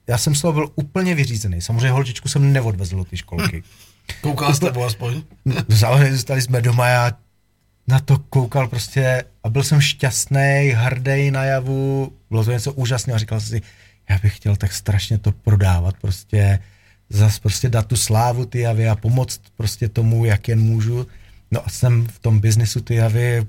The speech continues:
Speaker 1: prodáváme Javy, prodáváme jich stovky.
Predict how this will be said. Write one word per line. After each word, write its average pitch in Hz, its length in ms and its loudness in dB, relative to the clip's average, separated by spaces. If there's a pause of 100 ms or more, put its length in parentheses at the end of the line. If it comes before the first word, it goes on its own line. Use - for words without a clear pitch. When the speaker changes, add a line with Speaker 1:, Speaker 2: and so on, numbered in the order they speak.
(240)
Speaker 1:
prodáváme 120 640 2
Javy, 117 220 -4
prodáváme 98 460 -2
jich 92 120 -2 (600)
stovky. - 720 -4